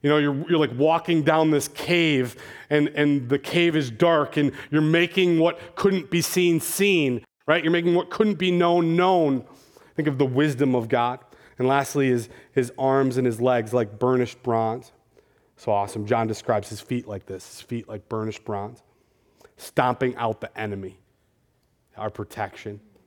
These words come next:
his judgment, our protection. So in this description, in this awesome, awesome description from Daniel, we see the holiness of God. We see the sovereignty of God,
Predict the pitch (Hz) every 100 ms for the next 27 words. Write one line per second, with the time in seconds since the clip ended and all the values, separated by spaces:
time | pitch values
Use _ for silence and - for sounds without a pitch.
0 | _ _ _ _ _ _ _ _ _ _
1 | - 113 104 123 123 110 110 107 107 -
2 | 127 117 - 107 - 143 147 147 - 127
3 | - - 123 - 120 123 127 120 - -
4 | - - - 127 123 - 127 117 - 117
5 | 117 - 120 110 - - 110 - 110 113
6 | 107 113 113 107 101 - - - - -
7 | - - 139 - 131 120 104 127 131 135
8 | 131 127 - 123 117 120 120 113 - 131
9 | 113 - - 143 - - 139 135 139 143
10 | 135 147 135 127 113 127 123 120